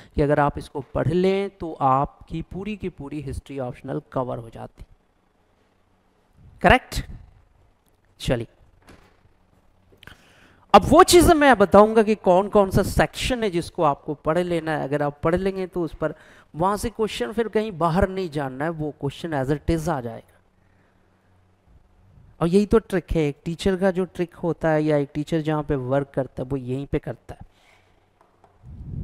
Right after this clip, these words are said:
चलिए, अब आते हैं, फिर से main, अ, जो है topic पर आते हैं कि मैंने बताया कि कलिंग जो free हो गया था,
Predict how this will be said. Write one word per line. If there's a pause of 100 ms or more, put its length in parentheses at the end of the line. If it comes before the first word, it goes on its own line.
(2250)
चलिए, (140)
अब
आते
हैं,
फिर
से
main,
अ,
जो
है
topic
पर
आते
हैं
कि (1080)
मैंने
बताया
कि
कलिंग
जो
free
हो
गया
था,